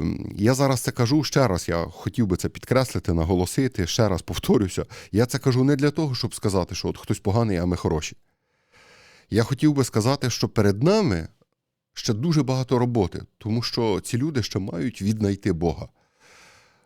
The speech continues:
Було би добре, якби ці люди знайшли Бога. Зараз вони поки що знайшли пасхальні кошики. Це добре, але цього недостатньо, потрібно знаходити ще. І саме про це сьогодні говорить Ісус в цьому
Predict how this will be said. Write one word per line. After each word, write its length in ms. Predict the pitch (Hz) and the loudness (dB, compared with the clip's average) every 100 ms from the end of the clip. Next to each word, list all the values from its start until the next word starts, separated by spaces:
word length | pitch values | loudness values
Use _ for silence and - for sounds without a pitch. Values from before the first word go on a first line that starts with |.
| _ | _
Було 300 | 92 107 127 | -4 0 2
би 120 | 131 131 | 4 2
добре, 380 | 147 143 113 | 4 4 4
якби 220 | 101 101 101 | 4 2 -2
ці 160 | 120 | -2
люди 300 | 113 117 95 | 0 0 0
знайшли 500 | 82 110 131 139 131 | 2 2 0 0 0
Бога. 340 | 90 82 78 76 | 0 -2 -2 0
Зараз 300 | 123 127 127 | 0 0 -2
вони 160 | 120 | -4
поки 240 | 120 123 120 | -4 -8 -6
що 140 | 113 | -4
знайшли 320 | 110 107 120 | -2 -2 -4
пасхальні 480 | 117 110 - 120 113 | -8 -6 -2 0 0
кошики. 500 | - 95 - - - _ _ _ _ - - - _ _ _ _ _ _ - _ | 0 0 -2 -14 -20 _ _ _ _ -20 -20 -20 _ _ _ _ _ _ -20 _
Це 460 | - 135 175 185 - - _ _ - | -2 0 2 2 -2 -8 _ _ -10
добре, 580 | 98 208 151 - 82 - | 0 2 2 0 -4 -2
але 220 | 107 113 | -2 -2
цього 360 | - - 139 143 | -4 -2 0 2
недостатньо, 680 | 143 139 135 - 147 - | 0 -2 -4 -4 -6 -6
потрібно 400 | 90 104 131 113 | -6 -4 -4 -2
знаходити 540 | 107 113 - 110 104 101 | -2 -2 -2 -4 -4 -8
ще. 300 | - 78 - _ _ _ _ _ _ _ - - - - _ _ _ - | -6 -8 -8 _ _ _ _ _ _ _ -20 -20 -20 -20 _ _ _ -10
І 40 | |
саме 300 | 123 156 151 | 0 2 4
про 200 | - 139 | 4 2
це 220 | 127 175 160 | 2 0 0
сьогодні 360 | 135 120 113 | 0 2 2
говорить 440 | 107 101 95 87 90 | 2 2 0 -2 -6
Ісус 420 | - 78 - - - | -8 -10 -10 -16 -10
в 80 | |
цьому 480 | - 117 101 90 - | -2 0 2 0 -2